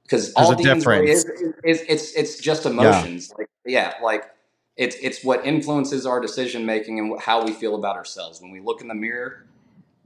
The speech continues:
Speaker 1: do we hate ourselves? Do, like, it's that
Speaker 2: Right, right,
Speaker 1: voice
Speaker 2: right. Your inner
Speaker 1: Yeah,
Speaker 2: demon.
Speaker 1: that's, right. It's the inner demons that affects our decision making. And when we look in the mirror, it, like, if that negative voice that makes us, like,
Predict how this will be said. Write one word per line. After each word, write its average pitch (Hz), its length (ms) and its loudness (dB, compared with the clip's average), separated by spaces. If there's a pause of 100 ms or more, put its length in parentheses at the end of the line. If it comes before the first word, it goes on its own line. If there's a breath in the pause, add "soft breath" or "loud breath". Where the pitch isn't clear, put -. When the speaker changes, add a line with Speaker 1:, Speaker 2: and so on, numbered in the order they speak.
(160)
Speaker 1:
do 113 100 0
we 110 140 4
hate 120 180 2
ourselves? 123 520 2
Do, 110 180 -2
like, 107 320 0
it's 120 280 -8
that 113 140 0
Speaker 2:
Right, 123 140 6
right, 120 140 8
Speaker 1:
voice 107 300 8
Speaker 2:
right. - 0 - (240)
Your 131 180 2
inner 135 240 4
Speaker 1:
Yeah, 127 80 8
Speaker 2:
demon. 104 280 0
Speaker 1:
that's, 127 220 0 (500)
right. 117 400 4 (140)
It's 110 160 -6
the 123 160 0
inner 139 160 4
demons 131 520 0
that 117 120 -4
affects 123 400 -2
our 117 100 -4
decision 110 600 -6
making. 104 440 -6 (600)
And 123 520 2
when 131 100 4
we 135 100 6
look 165 160 4
in 175 60 0
the 180 60 2
mirror, 175 500 0
it, 139 220 -6
like, 135 200 2
if 127 100 -6 (180)
that 120 380 -2
negative 139 480 2
voice 131 340 2
that 117 160 -4
makes 120 340 -4
us, 113 220 -8
like, 107 360 -2